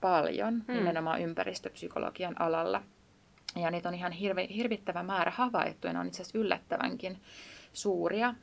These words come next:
Speaker 1: Et vähän noita, mitä sivuttiin, niin on just se, että ihmisen on helpompi keskittyä luontoympä-,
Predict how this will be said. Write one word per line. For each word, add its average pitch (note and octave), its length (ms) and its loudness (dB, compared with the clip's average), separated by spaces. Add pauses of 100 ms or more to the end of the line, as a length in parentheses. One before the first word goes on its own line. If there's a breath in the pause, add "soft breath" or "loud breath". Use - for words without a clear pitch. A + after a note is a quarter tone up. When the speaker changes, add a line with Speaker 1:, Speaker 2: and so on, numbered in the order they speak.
Speaker 1:
Et F#3 100 -10
vähän G#3+ 220 2
noita, G3 200 0
mitä F#3 140 -4
sivuttiin, F3+ 600 -2
niin E3+ 100 -2
on D#3 120 -2
just E3+ 220 -6
se, E3+ 220 2
että E3 300 -2 (420 loud breath)
ihmisen F3 380 0
on E3+ 100 0
helpompi F#3 520 2
keskittyä - 800 0
luontoympä-, - 640 0